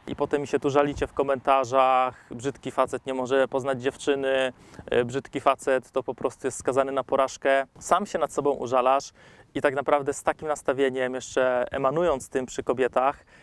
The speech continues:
nie licz na to, że kobiety się będą chciały z tobą spotykać. Więc bardzo często faceci nie zakochują się w najpiękniejszych dziewczynach, tylko w kobietach, które były zołzowate,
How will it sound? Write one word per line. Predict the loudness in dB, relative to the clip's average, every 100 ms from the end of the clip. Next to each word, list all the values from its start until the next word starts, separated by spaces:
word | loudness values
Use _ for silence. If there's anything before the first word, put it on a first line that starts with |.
| -14
nie | -6 -4
licz | -2
na | -2
to, | -2
że | -2 -2
kobiety | -2 -2 -2
się |
będą | -4 -4
chciały | -2 -2
z | -2
tobą | -4 -6
spotykać. | -8 -8 -8 -8 -14 -20 -20 -20 -10 -8
Więc | 2
bardzo | 2 2
często | -2 -4 -2 0
faceci | 0 0 -4
nie | -4
zakochują | -4 -2 -2 -2 -2
się | -2
w | 0
najpiękniejszych | 0 0 -4 -6 -6 -4 -2
dziewczynach, | -2 -2 -4 -4 -4
tylko | -4 -2
w | -2
kobietach, | -2 -2 0 0 -2
które | -2 -2 0
były | 2 2
zołzowate, | 2 0 0 0 0 0 -2